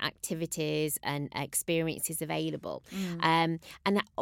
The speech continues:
Speaker 1: basically, you would just contact us. So, um,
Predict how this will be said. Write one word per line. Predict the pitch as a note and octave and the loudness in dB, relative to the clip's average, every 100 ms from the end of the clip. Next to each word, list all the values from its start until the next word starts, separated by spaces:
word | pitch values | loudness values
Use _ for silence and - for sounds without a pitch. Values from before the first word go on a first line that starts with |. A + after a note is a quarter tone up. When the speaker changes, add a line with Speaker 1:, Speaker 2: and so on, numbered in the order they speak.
| - - | -2 4
Speaker 1:
basically, | A#3+ B3+ C4 B3+ | 4 4 2 2
you | A#3+ - A3 | 2 2 4
would | A3 | 4
just | G#3+ A#3+ - | 4 0 2
contact | B3 F3 B3+ G#3 - | 0 2 0 -2 0
us. | F3 C#3+ D3+ | 0 2 2
So, | - F#3 F3 D#3+ | 4 6 6 4
um, | - E3+ F3 | 4 6 4